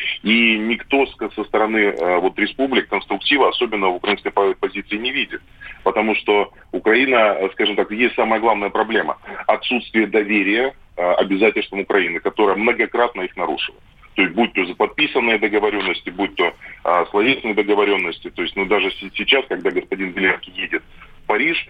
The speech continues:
он, а, и описывает, какими могут быть выборы на территории,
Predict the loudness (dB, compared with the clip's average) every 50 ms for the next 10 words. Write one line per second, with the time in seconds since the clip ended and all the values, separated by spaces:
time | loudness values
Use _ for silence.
0 | -16 -20 -20 _ -2 2 2 2 4 4 4 4 4 4 2 2 2 4 4 2
1 | 0 -2 -4 -8 -4 -4 -6 -4 0 -2 -2 -2 -4 -16 -8 -8 -4 -2 -2 -2
2 | -2 -4 -14 -12 -8 -6 -6 -4 -2 -2 0 0 0 0 0 0 0 0 -2 -4
3 | -6 -4 -4 -4 -4 -4 -6 -4 -2 0 0 2 2 0 -2